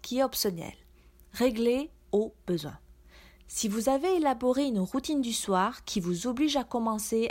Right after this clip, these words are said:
à une heure qui ne fonctionne pas pour vous ou votre famille, vous devez apporter quelques ajustements à votre routine du soir. Donc cette cinquième étape est pour les gens qui ont un petit ajustement à faire. Pour ça,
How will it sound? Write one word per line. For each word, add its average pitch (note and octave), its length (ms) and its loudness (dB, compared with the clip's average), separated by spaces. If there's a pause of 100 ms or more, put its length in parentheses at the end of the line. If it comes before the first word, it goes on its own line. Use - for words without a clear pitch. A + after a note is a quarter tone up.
à F#3 100 0
une G#3 220 0
heure C#4 200 0
qui - 160 -4
ne F3+ 120 0
fonctionne B3 480 -2
pas A#3+ 180 2
pour F#3 200 -4
vous G#3+ 320 0
ou G3 60 -2
votre F#3 300 -4
famille, E3 480 -4 (600)
vous G3+ 100 0
devez G3+ 400 0
apporter A3+ 480 -2
quelques D#4 460 -6
ajustements G3+ 680 -2 (140)
à F3 100 0
votre A3 240 -4
routine F#3+ 260 -6
du D#3+ 120 -4
soir. - 340 -10 (720)
Donc D#3+ 160 -6
cette C4+ 220 -2
cinquième D4+ 440 -2
étape G#3+ 500 -2 (220)
est A3 160 2
pour A3+ 380 -6
les G3+ 100 2
gens G#3 220 -2
qui G#3+ 480 -6 (360)
ont A3 300 0
un G3 140 0
petit A#3+ 300 -4
ajustement G3+ 460 0
à F3+ 80 0
faire. - 420 -12 (840)
Pour E4+ 160 2
ça, F#3+ 300 0